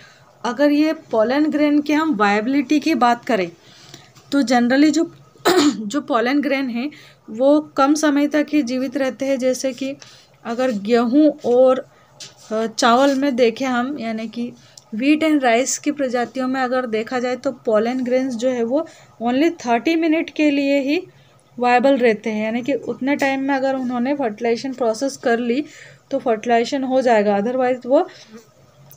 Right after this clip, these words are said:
dead हो जाएंगे, फिर वो fertilization की process नहीं कर पाएंगे।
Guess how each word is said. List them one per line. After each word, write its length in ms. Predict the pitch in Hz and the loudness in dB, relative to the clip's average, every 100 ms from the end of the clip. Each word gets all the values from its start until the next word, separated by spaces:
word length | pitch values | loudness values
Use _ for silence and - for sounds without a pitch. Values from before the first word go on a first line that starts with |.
| 220 | -2
dead 280 | 214 285 277 | 4 4 4
हो 140 | 262 | -2
जाएंगे, 380 | 269 277 294 339 | -2 -2 -2 -4
फिर 240 | 339 254 | -4 -6
वो 340 | 233 277 359 - _ _ _ _ _ _ _ _ | -2 -4 -4 -10 _ _ _ _ _ _ _ _
fertilization 640 | - 269 294 311 302 302 294 | -2 -2 2 4 2 0 -2
की 80 | 302 | -4
process 440 | 233 220 285 285 | -4 -4 -2 -4
नहीं 280 | 247 240 277 | -2 -2 0
कर 160 | 240 | -2
पाएंगे। 460 | 208 208 196 185 | -2 -4 -4 -6